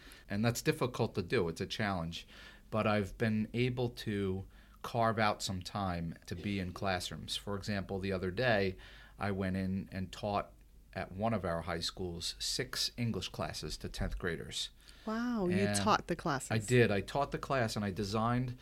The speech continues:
Speaker 1: the lesson so that we were getting outcomes from the students that would help me determine what types of activities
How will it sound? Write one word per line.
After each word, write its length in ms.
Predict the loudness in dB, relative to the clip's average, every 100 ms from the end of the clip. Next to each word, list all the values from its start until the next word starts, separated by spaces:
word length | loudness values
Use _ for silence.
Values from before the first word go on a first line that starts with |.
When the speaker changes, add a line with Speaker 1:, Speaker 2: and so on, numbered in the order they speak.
| -14 -18 -10 -2
Speaker 1:
the 100 | 2
lesson 640 | 6 4 4 0 -2 -6 -10 -20 -6
so 180 | 0 2
that 200 | 2 0
we 180 | -2 0
were 600 | 2 4 4 4 2 -2 -2
getting 340 | 2 2 2 2
outcomes 560 | 2 2 -2 -2 -2 -4
from 240 | -4 -2
the 80 | -2
students 640 | -2 -4 -2 0 0 -2 -2 -18 -20 -16 -4
that 320 | 0 0 0
would 440 | -2 0 0 -2 -8 -18 -20 -8
help 320 | 0 0 0
me 580 | -2 2 2 0 -2 -8 -16 -20 -20 -6
determine 600 | -6 -2 0 2 2 2
what 220 | 0 -2 0
types 280 | -4 -2
of 80 | 0
activities 840 | 0 0 -2 0 0 0 0 -2